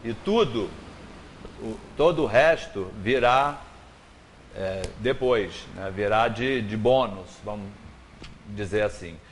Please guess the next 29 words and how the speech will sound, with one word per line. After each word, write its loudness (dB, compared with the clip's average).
Então, 2
isso -6
significa 0
que 0
a 4
gente -4
tem 0
que -2
trabalhar 4
muito, -4
é, -4
estudar 2
muito, -6
se, -2
se -4
melhorar 4
muito, -8
pra 4
que -4
então 0
a -2
gente -2
receba 2
a, -8
as 0
benesses, 2
né, -6
que -10
tantos 0